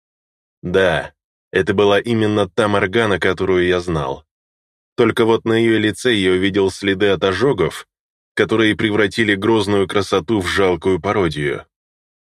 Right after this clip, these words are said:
В общем, выглядела она жутко. Интересно, где она их заработала?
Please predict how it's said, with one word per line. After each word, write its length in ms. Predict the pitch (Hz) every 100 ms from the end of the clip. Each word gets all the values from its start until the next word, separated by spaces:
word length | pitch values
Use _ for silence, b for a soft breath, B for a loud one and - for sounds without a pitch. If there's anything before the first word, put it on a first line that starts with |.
| _ _
В 120 | 101
общем, 320 | 120 - 123
выглядела 580 | 117 131 117 107 113 104
она 180 | 104 107
жутко. 560 | 107 117 - 80 69 - _ _ _ _ _ -
Интересно, 600 | 117 135 156 104 82 80
где 180 | 82 98
она 200 | 98 95
их 120 | 90
заработала? 760 | 104 95 98 123 85 71 60